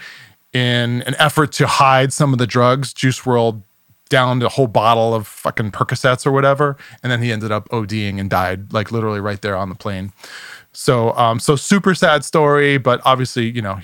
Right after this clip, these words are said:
the dude had a drug problem. The entire fucking documentary, he's, he's, I've never heard of this before, but there's, it's a drug called lean, okay?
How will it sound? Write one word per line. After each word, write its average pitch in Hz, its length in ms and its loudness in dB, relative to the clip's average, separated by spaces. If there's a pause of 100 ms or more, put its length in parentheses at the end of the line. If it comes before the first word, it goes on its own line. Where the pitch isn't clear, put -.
the 135 100 2
dude 147 220 2
had 139 160 4
a 139 40 -2
drug 127 300 0
problem. 131 280 4 (240)
The 143 120 2
entire 127 520 2
fucking 123 300 0
documentary, 113 800 -2 (320)
he's, 120 500 -4
he's, 127 440 -2
I've 131 200 0
never 147 260 2
heard 151 280 0
of 139 60 -4
this 127 140 -2
before, 110 340 -6
but 107 180 -6
there's, 120 300 0 (400)
it's 131 100 -8
a 131 60 -2
drug 127 420 0
called 117 340 0
lean, 104 600 -4 (340)
okay? 117 400 -2